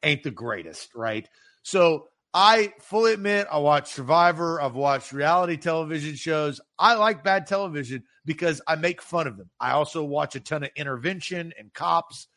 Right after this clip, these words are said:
and all that other stuff. But I just started watching a new show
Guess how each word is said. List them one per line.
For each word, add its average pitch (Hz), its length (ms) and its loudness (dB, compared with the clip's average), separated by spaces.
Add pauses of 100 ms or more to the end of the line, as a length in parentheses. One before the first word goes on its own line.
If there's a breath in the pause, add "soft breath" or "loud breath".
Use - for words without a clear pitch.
(140)
and 165 80 -4
all 196 160 10
that 165 100 6
other 131 140 0
stuff. - 220 -20 (760)
But 190 240 0 (220)
I 175 80 -2
just 269 240 -4
started 294 300 0
watching 190 440 2
a 151 160 -4
new 156 200 -2
show 113 540 -2